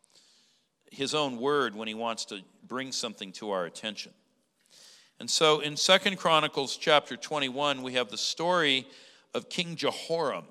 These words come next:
who is not one of the kings we tend to talk about very much. I mean, we know David, we know Solomon, we know, we know, uh, Ahab, boo, hiss, right? So we know some of these guys, but we don't know all of them very well.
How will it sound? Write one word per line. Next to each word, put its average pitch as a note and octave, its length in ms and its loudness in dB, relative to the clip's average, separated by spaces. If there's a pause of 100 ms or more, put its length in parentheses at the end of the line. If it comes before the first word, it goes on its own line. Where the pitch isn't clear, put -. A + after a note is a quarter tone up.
(680)
who D3+ 160 -4
is D3 140 -4
not F3+ 280 6
one F3+ 140 2
of C#3+ 80 -2
the C3+ 60 -4
kings C#3 380 -4
we A#2+ 80 -4
tend C#3 260 -2
to A2 80 -6
talk B2+ 320 2
about F#2 300 -2
very G2 240 -2
much. F2 420 -8
I E2+ 40 -18
mean, E2+ 120 -16
we G#2+ 100 -8
know A#2+ 140 0
David, G2+ 440 -2
we F#2+ 120 -12
know F#2+ 120 -10
Solomon, G2+ 720 -6 (960)
we A2 200 -6
know, A#2+ 340 0
we A2+ 140 -4
know, A2+ 380 0
uh, F2+ 280 -4
Ahab, A#2+ 580 4
boo, A#2+ 300 -4
hiss, G#2+ 640 0
right? G2 260 -4 (600)
So D3+ 220 0
we D#3+ 120 0
know G3 160 8
some G3 240 4
of F#3 80 2
these B2+ 180 0
guys, A2 380 4
but B2+ 160 -6
we C#3 100 -4
don't F3+ 220 2 (180)
know C3+ 240 4
all C3+ 320 8
of A2+ 100 0
them G#2 180 -6
very A2+ 240 -2
well. A2+ 480 4